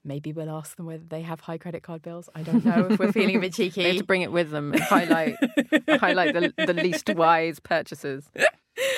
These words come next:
Speaker 1: Uh, but certainly some people in financial education and, and various associated fields, people who have an interesting perspective on common issues people have with money and how they can be overcome,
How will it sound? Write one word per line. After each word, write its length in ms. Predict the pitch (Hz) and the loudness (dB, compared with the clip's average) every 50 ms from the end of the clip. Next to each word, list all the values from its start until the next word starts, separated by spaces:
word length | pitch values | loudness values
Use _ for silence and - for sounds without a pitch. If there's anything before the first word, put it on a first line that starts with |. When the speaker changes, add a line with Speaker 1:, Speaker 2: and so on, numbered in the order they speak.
| 440 403 - - | -4 -6 -4 0
Speaker 1:
Uh, 460 | - 233 226 226 226 220 226 220 214 202 | 2 2 4 4 4 4 4 2 0 -2
but 180 | 208 247 285 - | -4 -6 -4 -2
certainly 280 | 359 285 226 247 262 | -2 -2 0 -2 -2
some 120 | 240 269 233 | -2 -4 -4
people 260 | 247 240 233 - 233 | -4 -6 -6 -4 -4
in 100 | 220 214 | -6 -4
financial 360 | 214 226 196 185 185 - 196 | -4 -6 -6 -6 -8 -8 -8
education 840 | 180 185 - - 226 190 196 190 - - 190 180 175 175 170 170 170 | -8 -8 -8 -4 -4 -2 -2 -2 -4 -4 -4 -4 -4 -4 -6 -8 -10
and, 340 | 170 - - - - - - | -12 -12 -12 -12 -12 -12 -12
and 260 | - 180 165 165 165 165 | -12 -10 -10 -10 -10 -6
various 460 | 175 175 165 165 160 147 165 165 - - | -4 -2 -2 -2 -2 -4 -6 -8 -10 -12
associated 840 | - - - 165 170 160 - - 143 151 156 156 - - 143 147 | -12 -10 -8 -8 -8 -8 -10 -12 -10 -10 -10 -10 -12 -12 -12 -14
fields, 580 | - _ 156 147 151 147 147 147 151 151 147 - - - - - - - - 170 | -10 _ -6 -4 -4 -4 -4 -4 -6 -8 -10 -14 -20 -20 -20 -20 -20 -20 -16 -10
people 200 | - 208 185 190 | -8 -6 -4 -2
who 80 | 185 185 | -2 0
have 200 | 175 170 170 160 | 0 0 -2 -2
an 100 | 170 165 | -2 -2
interesting 480 | 165 175 180 - 190 156 - - 156 147 | -2 -4 -4 -4 -8 -10 -8 -10 -10 -10
perspective 720 | 156 147 - - - - - 170 135 139 135 139 - - - | -10 -8 -8 -8 -8 -8 -8 -8 -8 -6 -8 -10 -12 -12 -12
on 140 | 160 143 147 | -10 -10 -8
common 240 | - 180 156 151 | -6 -6 -6 -6
issues 400 | 151 147 147 - 135 131 147 - | -6 -8 -10 -12 -14 -14 -14 -14
people 280 | - - 147 147 - - | -12 -12 -12 -10 -12 -12
have 220 | 143 143 139 139 | -8 -8 -8 -6
with 260 | 147 143 143 143 143 - | -8 -8 -10 -10 -10 -10
money 360 | 147 143 143 143 143 139 - | -8 -8 -8 -8 -10 -10 -12
and 120 | - - | -12 -14
how 240 | - - 147 151 147 | -10 -6 -4 -2 -2
they 120 | 147 143 | -2 -4
can 140 | 143 - 151 | -6 -6 -8
be 120 | 143 139 139 | -8 -8 -10
overcome, 600 | 147 139 147 - - 143 131 135 143 147 151 | -10 -12 -14 -14 -10 -10 -10 -10 -10 -14 -16